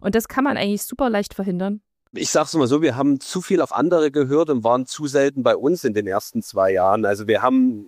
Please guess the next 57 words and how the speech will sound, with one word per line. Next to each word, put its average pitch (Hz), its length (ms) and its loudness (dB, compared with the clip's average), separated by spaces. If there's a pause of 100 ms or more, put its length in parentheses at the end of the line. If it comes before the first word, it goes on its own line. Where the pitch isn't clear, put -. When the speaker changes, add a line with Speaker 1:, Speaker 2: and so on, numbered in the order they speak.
(120)
Speaker 2:
wir 127 340 0
haben 147 160 2
dann, 143 160 2
ne, 202 200 2
Maklerbetreuerinnen, 139 1200 2
Versicherer 127 680 -2
und 139 140 -4
so 135 140 -4
weiter, 135 260 2
diese, 131 260 -4 (680)
das 143 200 2
müsst 160 180 0
ihr 139 80 0
tun 147 220 0
und 127 100 0
so 143 100 0
müsst 156 200 -2
ihr 135 80 0
das 139 200 -2
tun 143 140 0
und 117 80 2
dann 120 100 2
müsst 131 160 0
ihr 123 60 0
das 117 240 0
und 120 100 0
so 127 140 0
wird 135 140 0
erfolgreich 139 580 0
und 123 100 -6
so 120 140 -20
kriegst - 240 -16
du 120 60 -2
Reichweite 120 420 0
auf 107 80 -8
Social 123 260 -4
Media 139 320 2
und 117 120 0
wenn 120 80 2
du 113 80 0
das - 180 0
tust, - 240 -2
dann 117 140 0
hast - 160 -4
du 117 60 -4
das 131 280 2
und 123 240 -2
morgen 123 300 0
hast 123 160 -2
du - 20 -12
die 123 80 -2
Millionen. 113 480 2 (420)
Ähm, 123 480 4
und 117 240 0
wir 117 140 2
haben, 131 300 0
äh, 107 260 -2